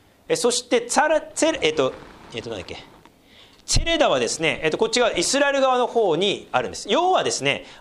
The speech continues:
あそこら辺の地域のヨルダンの低地、ヨルダン渓谷のところが粘土層になっていて、そこで、え、この聖堂を、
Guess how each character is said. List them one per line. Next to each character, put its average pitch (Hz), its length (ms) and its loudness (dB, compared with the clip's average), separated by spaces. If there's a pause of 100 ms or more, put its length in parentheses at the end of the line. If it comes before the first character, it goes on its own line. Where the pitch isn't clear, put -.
あ 185 140 0
そ 269 160 -2
こ 294 120 0
ら 294 100 0
辺 277 200 -2
の 269 120 -2
地 262 260 -2
域 175 200 -6
の 185 240 -2 (120)
ヨ 226 200 2
ル 311 140 0
ダ 277 100 2
ン 180 60 -2
の 123 100 -2
低 180 320 0
地、 151 320 -4 (540)
ヨ 196 140 2
ル 285 80 0
ダ 320 120 2
ン 302 100 -2
渓 302 260 0
谷 247 240 -2
の 151 100 0
と 156 140 0
こ 165 100 2
ろ 151 80 2
が 214 100 4
粘 202 240 2
土 240 120 2
層 190 160 2
に 143 80 0
な 156 100 2
っ 160 80 -10
て 143 100 -2
い 131 80 -2
て、 160 100 -2
そ 180 180 -2
こ 233 160 0
で、 226 380 -2 (360)
え、 143 100 0
こ 160 120 0
の 196 320 -2
聖 196 500 0
堂 175 280 4
を、 277 340 2